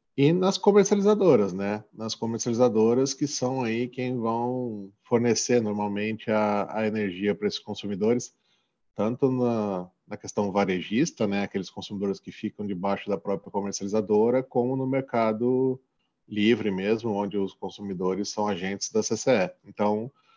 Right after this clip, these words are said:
o pessoal aprendendo a fazer migração vai ter muita coisa aí, muita oportunidade nesses próximos anos, com todas as mudanças que a gente tá esperando aí no setor pra aí dois mil e vinte e três, dois mil e vinte e quatro, né?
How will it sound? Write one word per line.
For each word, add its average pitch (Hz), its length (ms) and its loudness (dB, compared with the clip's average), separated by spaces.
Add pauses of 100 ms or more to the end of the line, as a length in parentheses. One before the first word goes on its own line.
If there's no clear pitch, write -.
(420)
o - 40 -20
pessoal 117 300 6
aprendendo 113 840 2 (180)
a - 40 -20
fazer 107 240 4
migração 107 580 0
vai 117 140 2
ter 117 200 -2
muita 110 380 -8
coisa 110 380 -2
aí, 104 100 2
muita 104 300 -6
oportunidade 107 920 -2 (140)
nesses 104 240 -14
próximos 101 480 -6
anos, 107 300 -2
com 101 160 -8
todas 104 200 -2
as 107 120 0
mudanças 104 520 -2
que - 120 -4
a 104 40 4
gente 101 280 -6
tá 110 100 0
esperando 101 580 -2
aí 101 120 0
no 101 80 -6
setor 101 520 -4 (800)
pra 101 140 0
aí 95 160 2
dois 95 180 0
mil 98 100 -2
e - 20 -4
vinte 90 180 -6
e - 60 -20
três, 98 260 2
dois 98 180 0
mil 101 120 -4
e - 20 -2
vinte 104 160 -4
e - 60 -20
quatro, 90 400 0
né? 90 120 -10